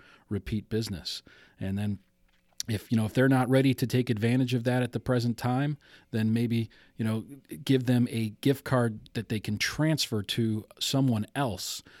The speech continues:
uh, to stimulate referral business. So, you know, that's where we kinda segue from the repeat business into the referral business. Um,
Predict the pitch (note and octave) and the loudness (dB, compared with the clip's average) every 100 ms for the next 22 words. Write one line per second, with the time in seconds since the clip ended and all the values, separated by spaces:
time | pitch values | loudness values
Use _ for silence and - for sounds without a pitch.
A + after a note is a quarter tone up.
0 | - G#2 G2+ G2 G2 - - - G#2+ G2+ | -14 -8 -6 -8 -8 -6 -4 0 0 0
1 | G2 G2+ - F#3 C#3+ F2 D#2+ - - - | -4 -8 0 2 2 0 -8 -12 -12 -14
2 | - - - - - G#2+ G#2 - A#2+ G#2 | -14 -20 -20 -12 -4 -4 -4 -4 -2 -2
3 | G#2 A#2 A#2 - A2 G#2 - A2+ G2 - | -4 -6 -6 -2 -2 -2 -4 -4 -2 -2
4 | B2+ A#2+ A2+ G#2 - A#2+ A#2+ A2+ G#2 G2+ | -2 0 0 -2 -2 0 2 2 0 -2
5 | B2+ A#2+ A2+ G#2 G#2+ G#2 - - - A2 | -4 -4 -2 -2 -2 -4 -6 -10 -4 -2
6 | G#2+ G2+ F#2+ F#2 - C#3+ C3+ G2+ F#2+ G2 | -2 -4 -4 -6 -2 2 2 0 -4 -6
7 | F2+ - - - - - - G2+ F#2 F2+ | -8 -10 -14 -20 -20 -18 -10 -6 -6 -8
8 | F2+ | -10